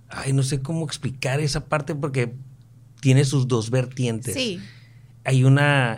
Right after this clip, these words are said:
Speaker 1: el, no sé si te tocó ver a una persona en redes sociales que se volvió muy viral que andaba buscando trabajo y hizo un video diciendo como que "Estoy buscando", bueno,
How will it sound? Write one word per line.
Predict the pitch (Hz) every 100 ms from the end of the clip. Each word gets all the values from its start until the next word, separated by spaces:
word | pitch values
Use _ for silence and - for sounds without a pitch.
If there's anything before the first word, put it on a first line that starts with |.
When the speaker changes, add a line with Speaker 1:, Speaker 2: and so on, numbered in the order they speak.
| -
Speaker 1:
el, | 110 104 101 98 95 95 90 - - - -
no | 131
sé | -
si | -
te |
tocó | - 131 117
ver | 120 127
a |
una | 131 135
persona | 127 - 110 110 117 120 117
en | 113 104 98 95 98 95
redes | 107 107
sociales | - - 120 101 98
que | -
se | 104
volvió | 95 90 90 90 90 92
muy | 98 98
viral | 101 101 95 95
que | 101
andaba | 95 87
buscando | 95 - 87 85
trabajo | 85 87 85 - - - - - - - - -
y | 104 98 95 113
hizo | 127 - 113
un | 104
video | 113 107 107 92 92 90
diciendo | 90 - 98 87 87
como | 90 87 90
que | - 98 98 87 87 - - -
"Estoy | - -
buscando", | 107 104 110 104 101 101 98 - -
bueno, | 143 147 -